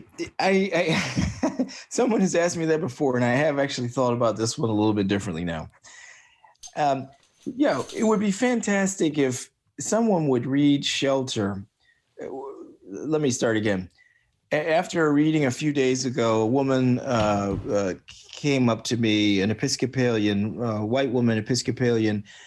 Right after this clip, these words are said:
and she said, you know, um, I had been involved with the, um, the Diocesan, uh, Reconciliation and Reparation Committee, and, uh, it was an important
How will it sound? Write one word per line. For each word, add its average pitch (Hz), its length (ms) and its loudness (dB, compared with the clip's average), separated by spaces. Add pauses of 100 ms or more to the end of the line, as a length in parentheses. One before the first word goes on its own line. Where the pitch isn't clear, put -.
(300)
and 123 240 0
she - 120 0
said, 135 540 -2
you 151 160 -2
know, 127 560 2
um, 117 460 2
I 120 160 2
had 120 500 0
been 127 160 2
involved 117 640 0
with 117 360 -2
the, 104 440 2
um, 101 400 0 (600)
the 107 180 0 (160)
Diocesan, 120 1400 0 (100)
uh, 101 400 2
Reconciliation 110 1120 0
and 98 140 0
Reparation 101 640 0
Committee, 92 680 -2
and, 95 420 -2
uh, 92 260 2
it 101 140 -2
was 104 240 -2
an 98 80 0
important 120 640 -2